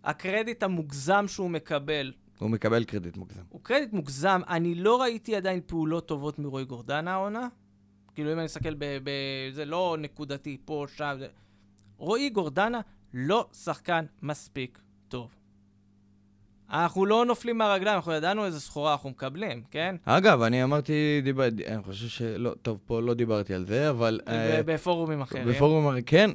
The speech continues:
Speaker 2: שלקחת את גורדנה, להביא, להחזיר את גורדנה, זה ירידה וזה לא עלייה. כי אתה מחזיר בעצם שחקן שהיה פה, לא רצית אותו. הוא נפלט מהמערכת,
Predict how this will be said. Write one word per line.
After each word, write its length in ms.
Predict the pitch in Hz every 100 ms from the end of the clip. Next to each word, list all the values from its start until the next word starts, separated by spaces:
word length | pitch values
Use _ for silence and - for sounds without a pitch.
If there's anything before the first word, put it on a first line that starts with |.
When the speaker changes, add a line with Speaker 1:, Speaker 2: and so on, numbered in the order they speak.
| -
Speaker 2:
שלקחת 1120 | - 127 123 117 - _ _ 101 117 160 170
את 100 | 170
גורדנה, 520 | 151 139 123 120 117 -
להביא, 460 | 101 101 123 190
להחזיר 960 | 113 117 104 98 107 113 185 185 107 98
את 80 | 110
גורדנה, 600 | 117 110 101 92 90 87 -
זה 240 | 95 101
ירידה 420 | 104 107 113 165 165
וזה 220 | 151 165
לא 120 | 185
עלייה. 280 | 208 226 107 - _ -
כי 180 | 123
אתה 160 | 120 135
מחזיר 500 | 127 117 104 156 196
בעצם 280 | 196 185 175
שחקן 300 | 151 - 175
שהיה 340 | 147 139 139
פה, 260 | 123 180 -
לא 400 | 110 123 156 214
רצית 280 | 175 - 120
אותו. 180 | 95 - - - - - -
הוא 120 | 120
נפלט 680 | 120 - - 202 185 -
מהמערכת, 840 | 87 127 123 117 113 110 104 147